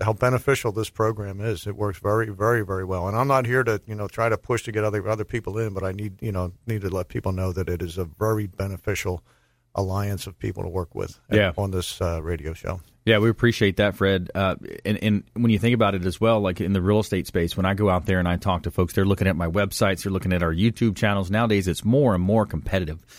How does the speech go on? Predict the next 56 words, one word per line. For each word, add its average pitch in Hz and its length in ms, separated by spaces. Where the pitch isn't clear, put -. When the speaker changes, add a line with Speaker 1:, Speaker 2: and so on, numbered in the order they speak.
Speaker 2:
You 95 100
see, 92 360
you 95 80
know, 92 100
in 90 60
the 85 60
real 92 140
estate 87 260
space 90 320
as 85 80
well, 92 140
a - 20
lot 87 240
of 80 120
these, 85 340
uh, 82 240
you 87 60
know, 82 100
cut - 320
rate, 95 400
flat - 320
fee 90 280
f-, - 160
folks 90 280
coming 90 220
in, 90 320
and 87 100
it's, 85 120
it's 87 180
more 135 160
and 110 80
more 110 160
competitive. 87 480
So 95 160
the 87 100
way 98 160
that 90 100
you 90 100
can - 180
add 92 240
value. 87 460
So - 160
I 87 100
think, 87 300
you 101 80
know, 95 80
we're 95 160
adding 101 260
value, 82 640
you 98 100
know, 87 100
in 92 140
a 90 60
way 87 240
that 85 160
other 85 320